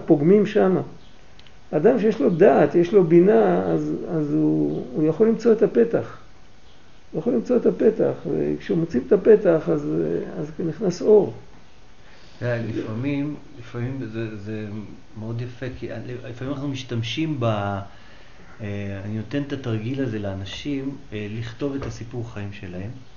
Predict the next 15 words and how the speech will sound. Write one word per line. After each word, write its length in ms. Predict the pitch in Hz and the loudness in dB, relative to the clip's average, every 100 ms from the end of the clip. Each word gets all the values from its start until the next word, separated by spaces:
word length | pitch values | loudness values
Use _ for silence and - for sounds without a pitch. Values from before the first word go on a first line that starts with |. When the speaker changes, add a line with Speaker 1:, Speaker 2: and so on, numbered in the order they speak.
| - - - | -18 -16 6
Speaker 1:
כן? 240 | 170 208 208 - - | 8 8 6 -2 -10
Speaker 2:
כן, 100 | 143 | -4
כן. 80 | 160 | -2
Speaker 1:
לכתוב. 520 | 151 170 247 127 113 104 | 2 8 10 8 2 -6
Speaker 2:
ממש, 260 | 117 151 | -2 2
Speaker 1:
זה 60 | 160 | 6
עוד 180 | 208 208 | 8 10
Speaker 2:
ממש. 60 | |
Speaker 1:
יותר 320 | 226 - 143 - | 8 8 6 4
טוב. 160 | 131 113 - - - - - | -2 -2 -10 -18 -20 -18 -12
Speaker 2:
ואז 680 | 101 107 147 175 165 160 - | -6 -4 0 0 0 -2 -6
בעצם 480 | 120 131 - 147 147 139 | -4 -4 -4 -2 -2 0
יש 280 | 170 175 | -4 -6
את 100 | 131 | -8
הסיפור 720 | 120 - 117 - 180 208 208 | -10 -10 -10 0 2 2 -2